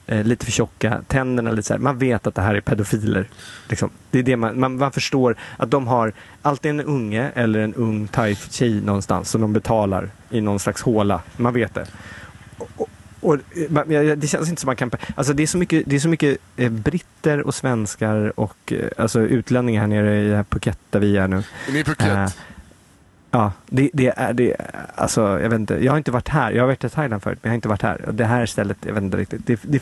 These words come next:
Speaker 1: just precis exakt där vi är, det är jättefint och jättelugnt, så här. Men när man åker runt här, jag vet inte fan, alltså.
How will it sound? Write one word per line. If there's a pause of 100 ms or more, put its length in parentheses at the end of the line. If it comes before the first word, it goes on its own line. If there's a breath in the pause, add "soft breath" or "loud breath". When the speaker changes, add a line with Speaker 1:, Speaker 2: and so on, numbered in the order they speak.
Speaker 1:
just (460)
precis
exakt
där
vi
är,
det
är
jättefint
och
jättelugnt,
så
här. (320 loud breath)
Men
när
man
åker
runt
här,
jag
vet
inte
fan,
alltså.